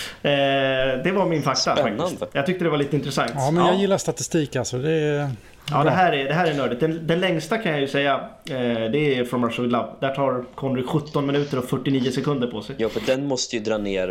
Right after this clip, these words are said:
Speaker 2: väldigt för Connerys genomsnitt.
Speaker 1: Ja, för han har ju
Speaker 3: Mm.
Speaker 1: sju och fyrtiosju, sjutton fyrtionio, noll femtiofyra, noll trettiofyra, fyra fyrtiotvå och en noll sex. Så att, ehm,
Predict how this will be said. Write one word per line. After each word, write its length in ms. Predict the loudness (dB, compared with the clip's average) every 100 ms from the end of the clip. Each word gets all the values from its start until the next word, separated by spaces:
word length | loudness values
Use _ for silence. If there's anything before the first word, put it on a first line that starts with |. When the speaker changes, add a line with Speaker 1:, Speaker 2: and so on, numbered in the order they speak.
| -4
Speaker 2:
väldigt 520 | 0 0 0 -4 -6
för 80 | -6
Connerys 440 | -4 -4 -4 -4 -2
genomsnitt. 600 | -2 -4 -6 -8 -6 -6
Speaker 1:
Ja, 80 | -2
för 100 | 0
han 120 | 0
har 180 | 0 2
ju 300 | 2 2 0
Speaker 3:
Mm. 280 | -2 -4 0
Speaker 1:
sju 400 | 0 2 -2 -2
och 100 | -2
fyrtiosju, 840 | 0 -2 -2 0 0 0 -2 -4 -2
sjutton 320 | -4 -2 -2
fyrtionio, 580 | -2 0 0 0 0 0
noll 260 | 0 -2
femtiofyra, 720 | -2 -2 -4 -4 -2 0 0
noll 220 | 0 0 0
trettiofyra, 560 | -4 -4 -4 -2 -2
fyra 320 | -2 0 0
fyrtiotvå 640 | -2 -2 -4 -2 0 0 -2 -8 -20 -14 -6
och 160 | -2
en 200 | 0 2
noll 160 | 2 0
sex. 460 | -4 -8 -10 -16 -18 -20 -20 -6
Så 120 | -4
att, 220 | -4 -2
ehm, 420 | -2 -2 -6 -8